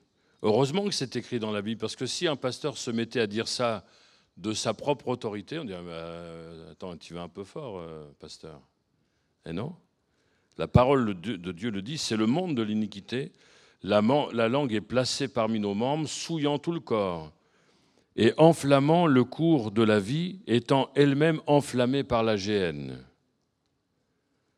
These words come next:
Toutes les espèces de bêtes, d'oiseaux, de reptiles, d'animaux marins sont domptées, ont été domptées par l'homme, mais la langue, aucun homme ne peut la dompter. C'est un mal qu'on ne peut réprimer.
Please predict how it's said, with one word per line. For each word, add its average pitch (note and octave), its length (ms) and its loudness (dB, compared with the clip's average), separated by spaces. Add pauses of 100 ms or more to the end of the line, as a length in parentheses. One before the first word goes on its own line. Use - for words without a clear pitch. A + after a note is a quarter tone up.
(180)
Toutes G#3 260 0
les C3+ 220 4
espèces B2+ 440 0
de A2+ 120 0
bêtes, G#2 300 2
d'oiseaux, G2+ 440 0
de F#2 100 -2
reptiles, F#2 500 -6 (260)
d'animaux F#2+ 360 0
marins F#2+ 340 -2
sont F#2 240 -6
domptées, F#2+ 540 -4
ont E2 160 -4
été F2+ 280 -6
domptées E2+ 420 -6
par D2+ 360 -12
l'homme, G#2 360 -6 (560)
mais F#2+ 160 0
la F#2 140 2
langue, A2 340 0 (160)
aucun G#2 460 0
homme G2+ 240 -2
ne F2+ 120 -2
peut F2 200 -6
la E2+ 140 -2
dompter. D#2 540 -8 (640)
C'est - 260 -8
un F2+ 80 0
mal G#2+ 260 2
qu'on G#2 160 -4
ne G2 100 -2
peut F2+ 200 -4
réprimer. F2 560 -6